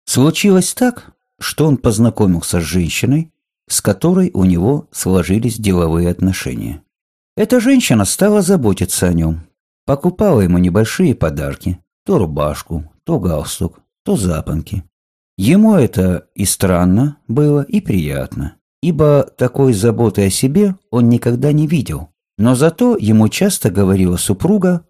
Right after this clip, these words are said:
как ему повезло с такой яркой женой. Когда муж поставил вопрос о разводе,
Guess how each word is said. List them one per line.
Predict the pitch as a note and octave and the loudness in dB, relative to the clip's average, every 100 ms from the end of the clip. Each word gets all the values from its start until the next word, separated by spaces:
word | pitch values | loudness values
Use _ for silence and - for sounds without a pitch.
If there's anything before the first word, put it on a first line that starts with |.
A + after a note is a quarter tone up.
| _ | _
как | - D#3 - - | -2 0 0 0
ему | F#2 F2 | 0 0
повезло | F2 E2 D#2+ F2 D3+ | -2 -2 -2 0 0
с | F3 - | -2 -4
такой | F2 - F2+ | -4 -2 -2
яркой | E2+ A2+ - G2+ | 0 -2 -2 -4
женой. | F#2 F2+ C2+ A1+ _ _ _ _ _ _ | -2 -2 -4 -10 _ _ _ _ _ _
Когда | C3+ D#3+ G3 A3 | -2 0 2 4
муж | A#3 A3+ - - | 4 2 -4 -4
поставил | D3+ D3+ - E3 D3+ C3 | -4 -4 0 2 4 2
вопрос | B2+ A#2 A2 - | 2 0 -2 0
о | A2+ | 0
разводе, | C#3+ F#3 G#3+ F#2+ C#2 | 0 0 0 -2 -10